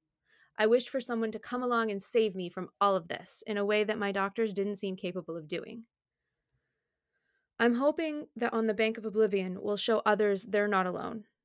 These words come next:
and that it's always worth fighting for the fullest life you can possibly have. I'm also hoping that this book can help people understand family and friends who have C F S and other chronic health conditions.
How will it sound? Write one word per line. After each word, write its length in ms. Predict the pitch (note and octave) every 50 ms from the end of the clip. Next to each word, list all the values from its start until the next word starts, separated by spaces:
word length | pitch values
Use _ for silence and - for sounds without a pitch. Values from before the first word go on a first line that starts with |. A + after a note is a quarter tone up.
| _ _ _ -
and 160 | A3+ A3 A3+
that 60 | A3+
it's 140 | A3+ A3+ - -
always 320 | A#3 A#3 A#3+ B3+ B3 A3+
worth 180 | A3 A3+ A3+ A3+
fighting 320 | - - G3+ G3 F#3+ F#3+
for 140 | F#3+ - G3+
the 80 | F#3+ G3
fullest 380 | - - G#3 G3+ G3+ G3 -
life 260 | G3 F#3+ F3+ F3+ - F#3+
you 80 | F#3+
can 140 | F#3+ F#3+ F#3+
possibly 460 | F#3 F#3+ F#3 F3 - - G3 G#3 F#3+
have. 280 | F3 - - - A#3 A#3 _ _ _ _ _ _ _ _ _ _ _ _ _ _ _ _ _ _ _ _ _ _ _ _ _ _ _ _ _ _ _ _ _ _ _ _ _ _ _ _ _ _ _ _ _ _ _ _ _ _ _ _ A3+
I'm 100 | A#3 -
also 300 | - C#4 D4 - E4 D4
hoping 300 | C#4+ C#4 C4+ A#3+ A3 A3
that 100 | G#3+ G#3
this 180 | A3 G#3 -
book 220 | - - A3+ A3 -
can 140 | - A3+
help 240 | G3+ F#3+ G#3+ A3+ -
people 240 | - A3+ A3+ A3 G#3
understand 520 | G#3 G#3 G3+ G3+ F#3+ - A3 G#3 G3 G3+
family 280 | G3 G3+ G3+ G3+ G#3 G3+
and 120 | F#3+ F#3+
friends 280 | - F#3 F3+ F#3 F#3 F#3
who 80 | G3 F#3+
have 180 | G3 F#3 F#3
C 160 | - - G3+
F 140 | F#3 F#3 -
S 240 | F3 E3+ F#3 - - -
and 80 | G#3
other 200 | G3 G#3 G3+ G3+
chronic 320 | F#3+ - G3 F#3 F#3+ F#3+ -
health 240 | - F#3+ F#3 - -
conditions. 640 | - F#3+ F#3 F3+ - - - A#3 A#3 - -